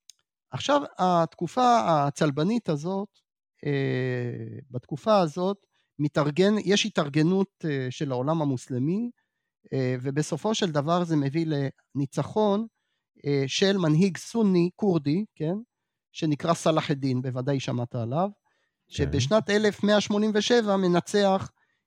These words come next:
Speaker 1: את, אה, את, אה, הצלבנים, אבל לא לפני שהוא מחסל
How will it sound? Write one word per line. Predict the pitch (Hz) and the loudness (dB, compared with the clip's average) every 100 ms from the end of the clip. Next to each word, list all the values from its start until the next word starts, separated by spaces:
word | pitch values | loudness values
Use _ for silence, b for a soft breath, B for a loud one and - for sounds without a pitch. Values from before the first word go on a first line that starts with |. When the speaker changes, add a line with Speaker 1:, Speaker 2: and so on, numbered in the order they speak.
| _ 170 | _ -2
Speaker 1:
את, | 185 175 - | -2 0 0
אה, | 151 143 139 135 135 - 156 | 2 2 2 0 -2 -2 -2
את, | 165 - | -2 -4
אה, | 147 127 | -2 -2
הצלבנים, | 127 139 135 170 247 220 | 0 0 0 0 0 0
אבל | 147 196 220 214 - | 2 4 4 2 -8
לא | 165 226 240 | 0 2 2
לפני | 190 - 247 262 | -2 -2 -2 -2
שהוא | - 208 | 0 0
מחסל | 196 180 - 254 269 233 | 2 0 0 2 2 2